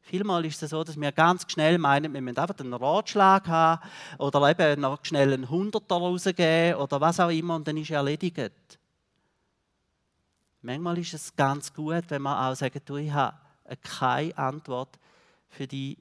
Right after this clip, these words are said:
ich verstehe das auch nicht, aber ich leide mit dir.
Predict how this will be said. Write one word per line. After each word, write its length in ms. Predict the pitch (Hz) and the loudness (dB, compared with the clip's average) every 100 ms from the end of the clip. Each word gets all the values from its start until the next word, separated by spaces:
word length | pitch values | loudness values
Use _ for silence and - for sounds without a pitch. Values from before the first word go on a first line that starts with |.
| _ | _
ich 140 | 113 | -18
verstehe 460 | - 120 - 127 131 | -14 -14 -10 -6 -4
das 180 | 127 - | -4 -4
auch 240 | 113 127 | -4 -6
nicht, 380 | 147 120 139 - _ _ _ _ _ _ _ _ _ | -8 -10 -12 -16 _ _ _ _ _ _ _ _ _
aber 240 | 117 123 | -8 -8
ich 180 | - 113 | -8 -8
leide 480 | 110 123 156 120 113 _ _ _ _ _ _ _ _ _ _ | -6 -8 -8 -10 -14 _ _ _ _ _ _ _ _ _ _
mit 340 | 135 151 - | -12 -12 -12
dir. 380 | - 135 123 - | -10 -8 -8 -12